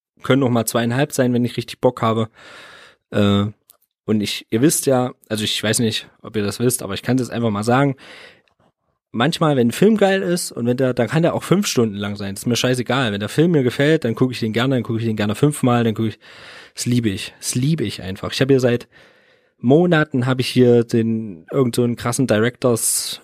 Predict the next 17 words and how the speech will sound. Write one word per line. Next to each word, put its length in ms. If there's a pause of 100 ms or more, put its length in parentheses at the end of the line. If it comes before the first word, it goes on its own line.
Ultra 400
Cut 400
von, 800 (300)
ähm, 340
einer 340
meiner 260
Lieblings, 520 (1040)
ähm, 460 (1200)
ja, 400
wie 80
heißt 180
das, 460
äh, 340 (640)
Comic-Verfilmungen, 920
und 240
zwar 480 (560)
Watchmen. 800